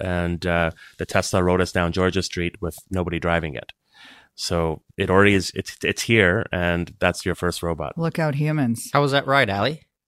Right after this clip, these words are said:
Speaker 1: I felt safer than a human being behind the wheel, to be totally frank.
Speaker 2: Yeah.
Speaker 3: Yeah, I'm going on a road trip soon with some friends. Uh, one friend offered to drive, and I recall this is a gentleman who still likes using his phone quite a bit when he's on the road, and, uh, we all declined his offer. So I'm,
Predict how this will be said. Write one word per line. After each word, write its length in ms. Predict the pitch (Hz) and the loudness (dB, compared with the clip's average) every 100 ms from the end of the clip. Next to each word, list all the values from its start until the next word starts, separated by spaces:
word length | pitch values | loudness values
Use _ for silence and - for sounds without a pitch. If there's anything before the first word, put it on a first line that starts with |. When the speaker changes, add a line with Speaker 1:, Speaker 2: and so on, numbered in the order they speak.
| - | -6
Speaker 1:
I 60 | |
felt 240 | 95 107 101 | 0 2 2
safer 380 | 104 104 101 87 | 2 4 4 4
than 340 | 87 85 82 - _ _ | 4 2 0 -8 _ _
a 160 | 90 87 | -2 0
human 260 | 92 95 | 2 2
being 140 | 85 82 | 2 0
behind 260 | 80 82 | 0 0
the 60 | 80 | 0
wheel, 180 | 87 76 | 0 2
to 100 | - | 2
be 60 | 90 | 2
totally 340 | 95 95 90 | 4 2 2
frank. 380 | 80 87 76 - _ _ _ _ _ _ _ _ | -2 -4 -4 -12 _ _ _ _ _ _ _ _
Speaker 2:
Yeah. 320 | 165 160 139 123 120 _ _ - | -4 0 0 -2 -8 _ _ -4
Speaker 3:
Yeah, 140 | 113 | 0
I'm 100 | 104 | 0
going 160 | 107 139 | 2 4
on 120 | 139 | 4
a 60 | 131 | 4
road 200 | 127 123 | 2 0
trip 240 | - - | -4 -4
soon 220 | - 127 | -4 -2
with 100 | 120 | -2
some 140 | - 113 | -2 -6
friends. 580 | - 123 120 120 117 | 0 2 2 2 0
Uh, 180 | 113 107 | 2 2
one 200 | 107 113 | 2 0
friend 260 | 110 117 107 | 0 -2 0
offered 460 | 107 104 - 104 95 | 0 0 -2 -6 -6
to 140 | 101 | -10
drive, 720 | 92 107 113 113 113 113 113 - | -8 -2 4 6 6 4 2 -4
and 160 | 107 104 | -4 0
I 20 | |
recall 340 | 110 - 156 | 0 0 2
this 180 | 208 220 | 2 2
is 100 | 220 | 2
a 40 | |
gentleman 340 | 180 185 175 156 | 4 6 6 6
who 100 | 143 | 4
still 240 | - 151 | 2 2
likes 260 | 139 131 - | 2 2 0
using 240 | 131 123 | 0 0
his 160 | 113 98 | 0 -2
phone 360 | - 110 107 | -2 0 0
quite 200 | 98 101 | -2 -6
a 40 | 95 | -4
bit 240 | 98 95 | -4 -6
when 140 | 104 101 95 | -6 -6 -6
he's 260 | - 110 | -6 -2
on 100 | 101 | 0
the 80 | 101 | 2
road, 280 | 101 104 101 | 4 4 2
and, 260 | 101 95 98 | 0 -2 2
uh, 220 | 101 104 | 2 2
we 160 | 117 117 | 4 6
all 240 | 120 117 | 6 6
declined 520 | 113 - - 104 98 | 2 -4 -2 0 0
his 180 | 101 95 | -4 -4
offer. 340 | 90 87 - - | -4 -6 -10 -8
So 200 | - 110 | 2 6
I'm, 200 | 139 | 6